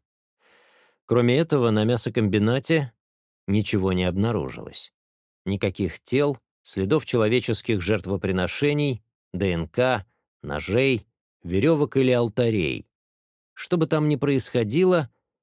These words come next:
предполагаемые преступники проделали невероятную работу, прибрав место преступления и уничтожив все следы своего присутствия. Времени им определенно хватало.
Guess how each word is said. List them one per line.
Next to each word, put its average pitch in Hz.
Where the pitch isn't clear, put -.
предполагаемые 143
преступники 131
проделали 135
невероятную 143
работу, 104
прибрав 123
место 139
преступления 160
и 147
уничтожив 143
все 156
следы 139
своего 120
присутствия. -
Времени 139
им 131
определенно 107
хватало. 87